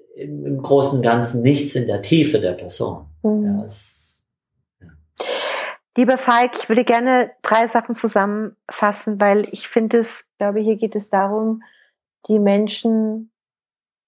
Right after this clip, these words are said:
Speaker 2: abzuholen, den Menschen Bestätigung zu geben, dass es völlig in Ordnung ist, da wo sie sind, weil Veränderung genau das in seiner Auswirkung hat. Und ich habe vorhin ganz brav mitgeschrieben,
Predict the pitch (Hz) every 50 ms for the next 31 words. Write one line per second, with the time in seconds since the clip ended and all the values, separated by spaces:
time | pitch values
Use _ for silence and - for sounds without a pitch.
0 | _ _ _ - 214 - - - - 254 247 220 233 240 240 240 233 233 233 233
1 | 233 233 220 220 208 202 196 196 202 208 202 - - 220 214 196 - - 214 202
2 | 226 220 220 214 214 208 - 214 196 - 214 214 220 208 220 208 214 202 - 202
3 | - - 214 208 208 208 208 202 185 196 196 196 - 214 214 208 202 - - 196
4 | 190 196 202 196 - 196 196 - - 214 220 226 220 220 208 202 202 202 - -
5 | - 196 208 208 214 208 208 208 202 196 196 196 185 190 185 185 190 190 - -
6 | _ _ _ _ _ _ _ _ _ _ _ - 214 208 214 214 202 208 208 202
7 | 196 170 117 156 196 202 - - - 208 202 202 - 202 190 185 - - 202 214
8 | 226 - - - _ _ _ _ - - - - - - _ - - 220 214 214
9 | 202 208 - - - - _ _ _ - - _ - 196 196 - 240 214 214 -
10 | - - - 233 233 233 233 226 - - - - 226 220 214 220 - - 233 226
11 | 226 - 254 254 254 - 226 - - - 220 220 220 214 226 233 247 277 294